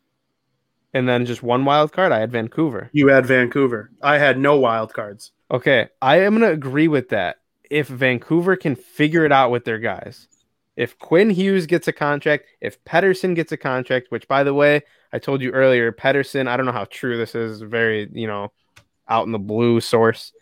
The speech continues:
Speaker 1: Pettersson apparently was seen leaving Vancouver, which is, you know, is gonna raise questions as we're starting training camp. Uh, this dude's
Speaker 2: Especially
Speaker 1: looking
Speaker 2: since he's not from North America.
Speaker 1: Yeah,
Speaker 2: Like, where's he
Speaker 1: where that,
Speaker 2: going?
Speaker 1: where are you going? Fucking put on your skates, buddy, and go to training camp.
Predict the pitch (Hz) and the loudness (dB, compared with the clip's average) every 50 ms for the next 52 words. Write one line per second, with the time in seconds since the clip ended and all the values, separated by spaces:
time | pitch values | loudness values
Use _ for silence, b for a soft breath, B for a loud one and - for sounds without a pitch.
0 | _ _ _ _ _ _ _ _ _ _ - - 139 131 135 131 - 147 135 127 | _ _ _ _ _ _ _ _ _ _ -2 0 2 2 2 2 4 2 2 4
1 | 131 127 120 120 - 135 131 131 127 123 117 113 - - - 135 131 127 127 120 | 2 0 0 -2 0 0 0 0 2 0 0 -2 -2 -2 -2 0 0 2 0 0
2 | 117 113 123 123 120 117 120 120 117 110 117 110 110 107 - - 107 104 98 95 | 0 2 2 2 2 2 2 0 0 0 0 0 0 -2 -4 -6 -6 -6 -8 -8
3 | 95 95 104 101 - - 104 101 101 101 - - - - - 123 107 104 104 104 | -10 -10 -10 -10 -10 -12 -12 -12 -12 -14 -16 -18 -20 -14 -10 -8 -8 -6 -6 -6
4 | 107 107 127 131 117 113 117 113 107 - - - 131 123 117 - - 113 107 101 | -6 -4 -2 -2 0 2 2 0 0 -2 0 2 2 2 2 0 -4 -8 -4 -2
5 | 104 101 98 - 101 98 - - - - 123 123 123 113 110 107 - - 107 101 | -2 -2 -2 -4 -6 -10 -10 -4 0 2 4 4 4 4 2 -2 -4 -6 -6 -6
6 | 101 101 101 104 - 107 104 107 110 - _ _ _ _ _ _ _ _ _ _ | -6 -6 -8 -8 -6 -6 -6 -6 -8 -10 _ _ _ _ _ _ _ _ _ _
7 | - 113 110 110 117 123 120 - 151 120 - 123 120 - - 220 196 - 208 190 | -2 0 0 2 2 0 0 0 0 2 4 4 2 4 2 0 2 2 2 0
8 | 175 - 196 175 135 123 147 147 147 143 - - - 156 147 143 135 135 131 127 | 0 0 -4 -4 -4 -2 -2 0 0 -2 -4 -4 -4 -4 -4 -4 -4 -6 -6 -6
9 | 127 127 123 123 123 120 110 110 - 117 117 - _ _ _ _ - 151 143 139 | -8 -10 -10 -8 -8 -10 -12 -14 -16 -18 -20 -20 _ _ _ _ 0 2 4 4
10 | - - 147 151 147 120 120 127 131 135 135 123 - 135 131 139 147 147 143 131 | 4 4 2 0 2 4 4 6 6 6 6 4 4 2 2 2 4 2 4 4
11 | 135 127 113 92 90 - - _ _ _ _ _ _ _ _ 131 127 - - 127 | 4 4 4 2 0 -6 -16 _ _ _ _ _ _ _ _ -6 -4 -4 -4 -6
12 | 117 113 - - 143 147 147 151 160 160 160 - - - 123 120 117 - - 117 | -6 -6 -2 0 2 4 4 4 2 0 0 -2 -2 -2 -2 -2 -2 -2 -2 -2
13 | 113 113 117 117 117 117 113 120 117 117 113 110 120 117 - 120 113 107 101 98 | 0 0 0 -2 -2 -2 -2 -2 -2 -2 -2 -6 -8 -6 -4 -4 -4 -4 -6 -10
14 | - - - - | -12 -14 -16 -16